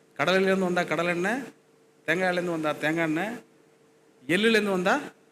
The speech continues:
அது எள்ளெண்ணெய் தானே சொல்லணும். ஏன் நம்ம, நம்ம நல்லெண்ணெய்ன்னு சொல்றோம்? ஏன்னா, எள்ளை இயல்பாக நாம் பயன்படுத்தக்கூடாது அப்படிங்கிற ஒரு நம்பிக்கை இருக்கிறது.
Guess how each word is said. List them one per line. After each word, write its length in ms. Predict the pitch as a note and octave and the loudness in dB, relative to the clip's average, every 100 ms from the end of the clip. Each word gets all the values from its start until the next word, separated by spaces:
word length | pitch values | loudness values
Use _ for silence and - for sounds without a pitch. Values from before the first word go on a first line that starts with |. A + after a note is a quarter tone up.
| _ _ _ _ _ _ _ _ _ _ _ _ _ - | _ _ _ _ _ _ _ _ _ _ _ _ _ -8
அது 220 | C3+ D#3+ | -2 2
எள்ளெண்ணெய் 280 | G3 G#3 F3+ | 2 2 0
தானே 160 | G#3 | -2
சொல்லணும். 460 | A#3 E3+ C#3 A#2 - _ _ - | -2 -4 -6 -8 -12 _ _ -6
ஏன் 140 | F3+ | 0
நம்ம, 220 | G3+ E3+ D3+ | 2 2 2
நம்ம 300 | E3+ D#3 D3+ | 0 -2 0
நல்லெண்ணெய்ன்னு 360 | E3 E3 E3 D#3 | 2 2 0 -2
சொல்றோம்? 320 | C3+ A#2+ A2+ - _ _ _ _ _ _ _ - | -4 -6 -12 -18 _ _ _ _ _ _ _ -2
ஏன்னா, 460 | D3+ D3+ C#3 C3 | 0 0 -2 -2
எள்ளை 540 | C#3 F3+ G3+ D3 D3 E3 - _ _ _ - C3+ | 0 0 2 0 -2 -6 -14 _ _ _ -16 0
இயல்பாக 500 | F#3+ G3+ F3+ D#3+ F3 | 2 2 2 0 0
நாம் 200 | D#3+ C#3 | -4 -2
பயன்படுத்தக்கூடாது 840 | D3 F3+ D#3+ C#3+ - B2+ B2 B2+ | 0 0 -2 -6 -6 -4 -2 -4
அப்படிங்கிற 420 | A#2 B2+ A#2 G3 F#3+ | -4 -8 -6 -4 -4
ஒரு 120 | D3+ | -4
நம்பிக்கை 500 | C3+ C#3 E3 - C#3 | -4 -2 -4 -4 -6
இருக்கிறது. 420 | A#2+ A#2 G#2 - | -6 -10 -14 -16